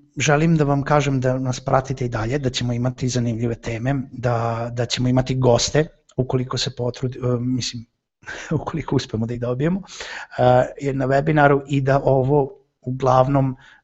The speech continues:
ne zahteva puno vremena ni mog ni vašeg, a opet možemo da pričamo o nekim stvarima koje su interesantne.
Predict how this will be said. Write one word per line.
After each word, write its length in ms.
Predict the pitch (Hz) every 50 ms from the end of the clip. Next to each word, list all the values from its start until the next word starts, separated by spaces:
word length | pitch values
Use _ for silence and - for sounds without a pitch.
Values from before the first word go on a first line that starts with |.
| _
ne 120 | - - 113
zahteva 480 | 117 135 127 123 - - - 131 127
puno 320 | 117 - - 135 131 123 123
vremena 380 | 113 127 131 127 127 123 120
ni 160 | 117 117 120
mog 220 | 120 123 131 131 127
ni 100 | 117 113
vašeg, 540 | 110 117 123 131 143 - - 143 127 123 - - - - - - _ _ _ -
a 260 | - 123 123 123 131
opet 360 | 131 127 127 127 - 131 - -
možemo 360 | 127 127 123 - 123 120 120
da 420 | 117 117 123 120 120 120 117 113 117 - _ _ _ _ _ _ _ _ - - - - -
pričamo 360 | 120 127 120 - - 117 110
o 40 | 110
nekim 240 | 113 110 - -
stvarima 460 | 107 - - 110 104 104 107 107 107 107
koje 200 | - - 113 107
su 160 | 107 - - 113
interesantne. 640 | 107 - 110 110 - - - 101 - - - -